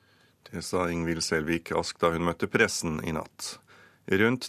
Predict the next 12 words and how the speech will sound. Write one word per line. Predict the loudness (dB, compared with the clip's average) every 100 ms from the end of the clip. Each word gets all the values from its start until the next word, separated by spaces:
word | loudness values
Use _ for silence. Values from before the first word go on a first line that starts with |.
| 4
tretti | 4 4 2 2
personer | 4 4 4 4 4
med | 4 4 2
tilknytning | 2 0 0 0 2 2 0 0
til | 0 2
Norge | 4 2 4 2 2
holdes | 2 2 0
som | -2 0 2 2 2
gisler, | 0 0 2 2 2
hevder | -2 -2 -2 -2 -2
svensk | -2 0 0 -4 -4
journalist. | -4 -2 0 2 0 -4 -8 -10